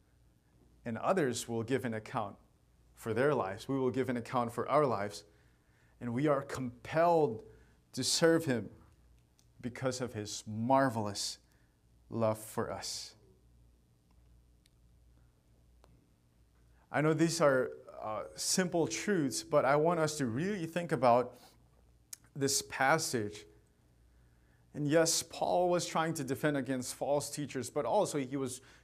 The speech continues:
trying to teach the, the, the people in Corinth why they should be serving God, because there was a lot of problems that, that, that came up that, that was happening in the church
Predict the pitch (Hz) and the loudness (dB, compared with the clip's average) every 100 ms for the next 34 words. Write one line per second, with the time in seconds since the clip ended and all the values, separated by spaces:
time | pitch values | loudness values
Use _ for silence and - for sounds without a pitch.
0 | - 175 175 156 127 - 151 127 - 143 | -10 -6 -4 -4 -6 -4 -4 -4 -8 -2
1 | 123 110 - - - 127 120 120 139 175 | -2 -2 -10 -18 -4 0 2 0 -2 -4
2 | 165 151 113 110 - - 156 120 85 - | 0 0 0 -6 -8 -2 0 0 -4 -14
3 | _ _ _ - 101 110 131 139 139 - | _ _ _ -12 -4 0 0 2 0 0
4 | 139 127 117 - 180 185 123 98 95 95 | -2 -4 -6 -2 -2 -2 -4 -6 -8 -10
5 | - 139 - 170 156 143 - - - - | -8 -6 -2 2 0 -2 -12 -20 -18 -4
6 | 117 135 - - - 151 139 139 147 - | 0 0 0 -6 0 2 2 0 -2 0
7 | 135 123 - 139 135 120 131 127 107 - | 0 0 -4 -4 -2 -2 0 -2 -2 -2
8 | 143 113 123 139 127 120 131 131 127 117 | 0 2 2 2 0 -2 -4 -2 -2 -4
9 | - 127 131 123 120 110 110 - 147 107 | -2 -2 -2 -4 -4 -4 -6 -2 0 0